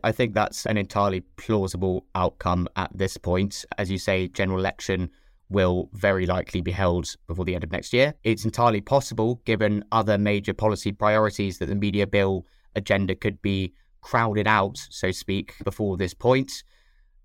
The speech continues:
An interesting observation, though, is that following the machinery of government changes earlier this year,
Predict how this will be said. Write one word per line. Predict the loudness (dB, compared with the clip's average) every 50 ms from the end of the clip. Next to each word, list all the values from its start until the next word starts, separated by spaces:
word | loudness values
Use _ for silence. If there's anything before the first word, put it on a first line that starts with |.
| _ _ _ _ _ _
An | 2 4 4
interesting | 4 2 2 2 2 0 2 0 0 0 0 0 0 0 0
observation, | -2 -2 -2 -2 -2 0 0 0 0 0 0 2
though, | 4 4 4
is | 2 0 -2
that | -4 -6 -6 -2
following | 2 4 4 6 6 6 4 4 2 2
the | 2 2 2 2 0 0 -2
machinery | -4 -4 -2 0 0 2 2 2 0
of | 0 0
government | 0 0 2 2 0 -2 -2
changes | -2 0 2 2 2 2 2 0 0 -2 -2 0
earlier | 0 2 2 2
this | 0 -2 -2 0
year, | 2 4 4 4 2